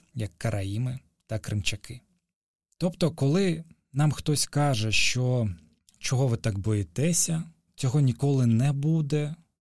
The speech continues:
я, як представник кримськотатарського народу, точно знаю, як це може бути. І точно знаю, що може бути ще гірше.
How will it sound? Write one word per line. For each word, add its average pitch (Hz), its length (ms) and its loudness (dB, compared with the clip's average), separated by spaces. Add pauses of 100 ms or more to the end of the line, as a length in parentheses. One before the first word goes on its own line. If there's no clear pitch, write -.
(160)
я, 156 340 0
як 151 180 0
представник 120 440 -2
кримськотатарського 113 720 -2
народу, 160 500 -2 (800)
точно 127 480 -2
знаю, 104 500 -2
як 98 220 -6
це - 140 -2
може 95 380 -2
бути. 90 440 -12 (380)
І 117 80 -10
точно 143 500 0
знаю, 117 480 0
що 113 320 -2 (800)
може 117 340 2
бути 110 280 -2
ще 127 380 2
гірше. 98 640 -4